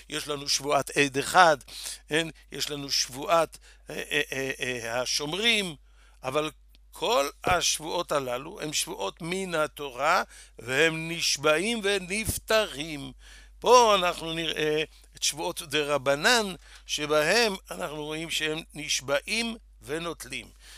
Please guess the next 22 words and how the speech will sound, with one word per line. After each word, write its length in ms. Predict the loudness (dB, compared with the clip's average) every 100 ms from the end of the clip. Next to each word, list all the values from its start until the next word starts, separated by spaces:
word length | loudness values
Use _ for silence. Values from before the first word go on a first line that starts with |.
| -14 -2
ולכן 440 | 0 2 2 4
מתחילה 720 | 2 0 -2 2 6 6 6
המשנה 680 | 0 -2 -4 -4 -2 0 0
ואומרת, 560 | -2 -2 0 2 0 -2 -6 -20 -20 -12
"כל 300 | -2 0 2
הנשבעים 640 | 0 0 -2 0 0 0 0
שבתורה 880 | -2 2 0 0 -4 2 4 4 2 -4 -20 -14
נשבעים 800 | -4 2 2 6 8 8 4 -2 -2
ולא 340 | -2 0 0
משלמים, 720 | 0 0 2 0 -4 -8 -10 -14 -20 -20 -20 -10
כי 200 | -2 0
הם 240 | 0 -2
נפטרים. 800 | 0 0 0 0 -2 0 -4 -6 -14 -20 -20 -20 -20 -18
ואלו, 800 | -4 -4 2 4 4 2 -6 -10
מה 200 | -2 0
שנראה 420 | 2 0 -2 -2 -2
עוד 220 | -2 -2
מעט, 440 | 0 2 0 -2 -14 -20 -12
נשבעים 640 | -4 0 0 2 0 0 -2
ונוטלים." 680 | -2 -4 -6 -8 -8 -8 -12 -20 -20 -20 -20 -10
מי 240 | -4 0
הם? 260 | 0 -2